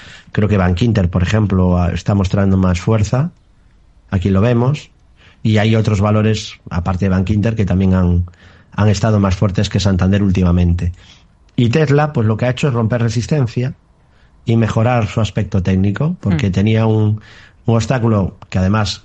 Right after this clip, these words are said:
Speaker 1: cualquiera que siga estos consultorios ya sabe lo que voy a decir, la media doscientos, y al superarla, pues el gráfico mejoraba. Y luego encima, al superar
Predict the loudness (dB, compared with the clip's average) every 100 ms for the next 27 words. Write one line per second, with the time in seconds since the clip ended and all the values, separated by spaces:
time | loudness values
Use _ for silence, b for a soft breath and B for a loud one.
0 | _ -4 -2 0 -2 0 -2 0 -2 -2
1 | -2 -4 -4 -12 -12 -4 -2 0 -2 0
2 | 0 0 0 0 0 0 0 2 2 0
3 | 0 -2 -2 -10 -20 -20 -20 -20 -20 _
4 | -20 -20 _ -20 _ 0 2 2 2 2
5 | 0 0 0 0 -2 -4 -18 _ _ B
6 | B B B B B _ 0 2 2 2
7 | 2 2 2 2 2 0 0 0 0 0
8 | -2 -4 -4 -2 -2 -4 -2 -2 -2 -2
9 | -2 -2 -6 -6 -2 0 0 0 0 0
10 | -2 -2 -2 0 0 -2 -4